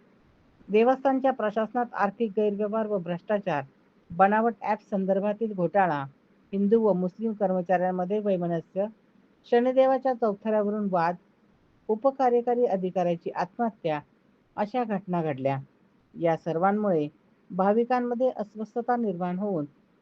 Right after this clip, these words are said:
देवस्थानावरील त्यांचा विश्वास डळमळीत झाला होता. आता नव्या आदेशानुसार जिल्हाधिकारी अहिल्यानगर यांनीच देवस्थानचे संपूर्ण प्रशासन, दैनंदिन व्यवहार,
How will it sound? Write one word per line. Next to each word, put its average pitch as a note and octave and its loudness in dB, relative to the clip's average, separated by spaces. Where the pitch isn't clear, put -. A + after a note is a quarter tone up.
देवस्थानावरील F#3+ -2
त्यांचा F3+ -2
विश्वास E3 -4
डळमळीत G#3+ 2
झाला D#3+ -2
होता. C#3+ -6
आता F3 0
नव्या A3+ 0
आदेशानुसार G3 -2
जिल्हाधिकारी A#3 0
अहिल्यानगर F#3+ 0
यांनीच G3+ -2
देवस्थानचे F#3 -4
संपूर्ण A#3+ -2
प्रशासन, G3+ -4
दैनंदिन E3+ 2
व्यवहार, F#3 -2